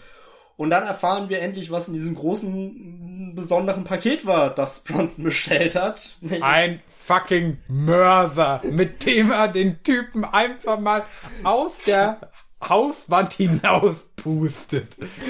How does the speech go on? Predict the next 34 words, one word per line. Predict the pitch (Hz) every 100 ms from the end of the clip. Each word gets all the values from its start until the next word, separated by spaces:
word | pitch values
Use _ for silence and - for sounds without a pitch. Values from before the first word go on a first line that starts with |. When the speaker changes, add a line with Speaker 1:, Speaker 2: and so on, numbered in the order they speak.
| 262 -
Speaker 1:
Einfach | 190 180 151 143
in | 147
die | 139
Luft | 147 147
sprengt, | - 120 139 147
einfach | 156 147 -
panzerbrechende | 165 180 175 151 143 156 156 156
Munition | 147 151 135 - 156 147
hat | 131
er | 123
gehabt. | 117 131 143 - 147
Speaker 2:
Ja, |
und | 151
seine | 175 170 180
brennende | 160 135 143 190 202 165
Leiche | 151 147 165 185 - 165
fliegt | - - 156 156 160 196 269 269 - -
raus | 135 127 143 170 233 254 247
und | - 170 180
landet | 156 156 185 208 180
auf | 165 151
der | 160 139
Straße. | - - 123 120 117 135 113 - - - - - -
Speaker 1:
Und | 170 175 - -
damit | 156 202 240 240 - - - -
löst | 170 175 202 233 -
die | 180
Gang | 165 175 196 208
sich | 196 190
dann | 160 151
auf | 147 156 190 -
und | 160 160 160 -
fliehen | - - 180 202 220 202
in | 160 165